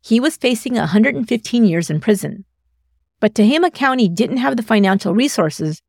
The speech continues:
to try him on every charge. So the D A, James Lang, was instructed to seek a plea deal to avoid bankrupting the county. In response,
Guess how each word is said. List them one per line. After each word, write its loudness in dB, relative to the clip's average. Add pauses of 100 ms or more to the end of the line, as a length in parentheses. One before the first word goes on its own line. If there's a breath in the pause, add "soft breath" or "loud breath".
(160)
to -2
try 0
him 0
on 4
every -2
charge. -4 (560)
So 2
the 4
D 2
A, 2
James 2
Lang, 0 (260)
was 2
instructed 0
to -2
seek -4
a -4
plea -2
deal -4 (340)
to 2
avoid 2
bankrupting -2
the -4
county. -2 (960)
In 4
response, -4